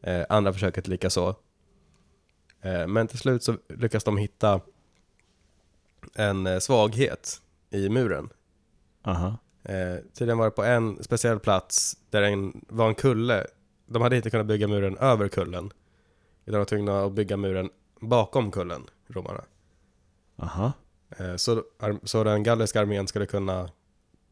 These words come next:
Speaker 1: smyga fram, liksom, eh, göm-, blockerade av kullen, så att inte romarna skulle se dem komma.
Speaker 2: Aha.
Speaker 1: Och sen ha ett övertag. De var redan framme vid muren.
Speaker 2: Ja.
Speaker 1: Eh, så de startade en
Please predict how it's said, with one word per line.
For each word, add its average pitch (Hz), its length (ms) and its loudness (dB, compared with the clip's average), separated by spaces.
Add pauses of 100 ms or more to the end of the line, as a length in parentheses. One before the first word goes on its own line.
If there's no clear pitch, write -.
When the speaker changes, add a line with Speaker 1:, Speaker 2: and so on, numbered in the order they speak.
(640)
Speaker 1:
smyga 107 400 2
fram, 85 240 -2
liksom, 87 340 -6 (760)
eh, 78 400 -10
göm-, 98 480 -2
blockerade 104 440 0
av 92 60 -2
kullen, 98 400 0 (440)
så - 100 -8
att 101 60 -4
inte 98 180 -2
romarna 95 240 -2
skulle 107 180 -4
se 104 140 0
dem 98 100 -2
komma. 107 300 0 (1080)
Speaker 2:
Aha. 104 340 -2
Speaker 1:
Och 101 80 2
sen 98 180 2
ha 92 180 0
ett 87 80 -6
övertag. 92 580 -2 (480)
De 104 220 -4
var 101 80 0
redan 92 180 -2
framme 95 240 0
vid 92 120 -2
muren. 90 380 -2 (1800)
Speaker 2:
Ja. 90 320 -4 (360)
Speaker 1:
Eh, 92 200 -4
så 98 140 0
de 110 200 4
startade 98 600 2
en 92 380 0